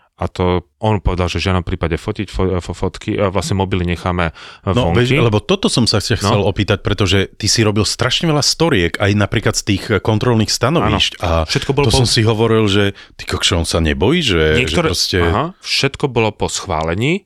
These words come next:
Speaker 1: a
Speaker 2: Mhm.
Speaker 1: niektoré fotky, ktoré mám, mám od toho fixera.
Speaker 2: Aha,
Speaker 1: Lebo ja
Speaker 2: okej.
Speaker 1: napríklad, a, ja som nič nerobil na tajňaša, buď to bolo od fixera, čo mal ešte predchádzajúce,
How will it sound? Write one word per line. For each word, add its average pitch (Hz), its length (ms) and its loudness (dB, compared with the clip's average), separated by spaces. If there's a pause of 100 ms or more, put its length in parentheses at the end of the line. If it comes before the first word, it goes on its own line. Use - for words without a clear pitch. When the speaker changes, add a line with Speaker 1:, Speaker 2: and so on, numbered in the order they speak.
Speaker 1:
a 85 80 -2
Speaker 2:
Mhm. 107 160 2
Speaker 1:
niektoré 139 400 0
fotky, - 320 -4
ktoré 117 160 0
mám, 101 240 2
mám 101 240 -2
od - 80 -8
toho 101 160 0
fixera. - 560 -4 (160)
Speaker 2:
Aha, 85 160 -2
Speaker 1:
Lebo 107 160 4
ja 113 240 2
Speaker 2:
okej. 113 80 -2
Speaker 1:
napríklad, 123 420 0 (380)
a, 101 480 2
ja 101 240 2
som 113 240 -2 (320)
nič 110 320 0
nerobil 101 480 2
na 90 160 0
tajňaša, 98 640 0 (240)
buď 113 320 -2
to 120 80 0
bolo 110 160 0
od 95 160 -4
fixera, 147 480 -2 (240)
čo - 160 -2
mal 101 240 2
ešte 95 240 -6
predchádzajúce, 127 720 -2